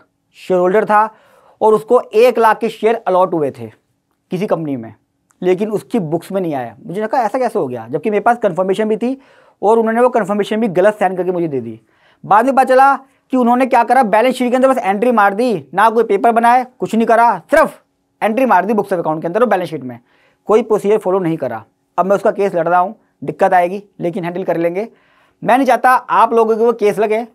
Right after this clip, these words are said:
तो आज की वीडियो आखिर तक जरूर देख लेगा, सिर्फ प्रैक्टिकल बातें बताऊँगा, कोई कानूनी कार्रवाई नहीं। शेयर ट्रांसफ़र का पूरा प्रोसीजर एग्जांपल लेता हूँ सीधा, सलमान है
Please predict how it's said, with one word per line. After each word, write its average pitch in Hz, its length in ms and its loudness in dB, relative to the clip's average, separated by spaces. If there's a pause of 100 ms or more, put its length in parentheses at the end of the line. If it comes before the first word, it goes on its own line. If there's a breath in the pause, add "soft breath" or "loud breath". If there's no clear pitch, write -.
(240)
तो 196 60 -4
आज 170 340 2
की 247 100 -2
वीडियो 226 240 2 (240)
आखिर 180 340 2
तक 226 60 2
जरूर 180 180 -2
देख 180 140 0
लेगा, 190 280 0 (180)
सिर्फ 277 140 2
प्रैक्टिकल 226 380 -2
बातें 240 160 2
बताऊँगा, 208 320 0
कोई 220 280 -2
कानूनी 185 380 0
कार्रवाई 151 300 0
नहीं। 107 140 -14 (840)
शेयर 240 260 0
ट्रांसफ़र 233 280 2
का 240 100 0
पूरा 247 240 2
प्रोसीजर 160 400 -6 (1300 loud breath)
एग्जांपल 233 400 2
लेता 254 160 0
हूँ 294 80 2
सीधा, 214 440 2
सलमान 220 500 2
है 302 280 2